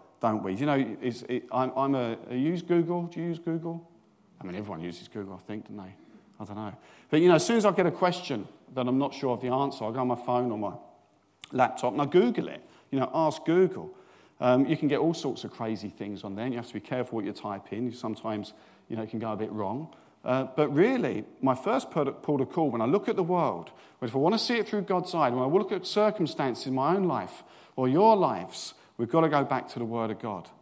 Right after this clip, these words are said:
We've got to go back to the Word of God and try and, try and make sense of the world from God's perspective, not get in the Bible to say what we want from the world's perspective. And then it bears fruit. Verse six, "It, all over the world, it's bearing fruit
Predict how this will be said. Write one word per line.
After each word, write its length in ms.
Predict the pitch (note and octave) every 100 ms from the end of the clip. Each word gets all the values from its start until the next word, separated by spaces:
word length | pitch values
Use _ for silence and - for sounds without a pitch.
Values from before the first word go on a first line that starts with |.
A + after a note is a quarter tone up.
| _ _ _
We've 180 | B2+ A2+
got 120 | F#3+
to 80 | G#3+
go 160 | G#3 F3+
back 280 | F3 D#3 -
to 80 |
the 80 | C#3
Word 260 | C3+ C3+ B2+
of 80 | B2
God 160 | C3
and 140 | A#2 A#2
try 340 | - E3+ F#3+
and, 180 | E3+ D#3 - - -
try 220 | - F3
and 100 | F3+
make 200 | D#3 -
sense 480 | - - F#3+ G3+ -
of 80 | D3
the 80 | D3+
world 400 | D#3+ C#3+ A#2 -
from 240 | B2+ A2+
God's 320 | F#3+ A#3 A3
perspective, 640 | - C3+ - G2+ - A2 A2+
not 400 | D#3 G#3 - - - - -
get 180 | D3+ C#3+
in 180 | C3+
the 80 | B2+
Bible 400 | A#2+ D3+ D#3+ C3+
to 100 | B2
say 240 | B2 C#3+ C3
what 160 | B2
we 220 | A2+ D3+ E3
want 340 | C3+ B2+ B2+
from 100 | B2
the 80 | A#2
world's 380 | D3+ A3 G3 -
perspective. 760 | - - F#2+ - - F#2 - _ _ _ _ _ _ _ -
And 140 | C3
then 120 | F#3+
it 140 | F#3+ -
bears 280 | D3 C#3
fruit. 400 | - - A2 F#2+
Verse 280 | C3+ A#2+ A#2
six, 300 | - G#2+ -
"It, 100 | A2+
all 240 | D#3+ F#3 F#3
over 220 | F3 C#3+
the 80 | D3
world, 460 | C3 A#2 G2+ F#2 - - A2
it's 100 | G#2
bearing 320 | C#3 C#3 C3+
fruit 260 | - C3+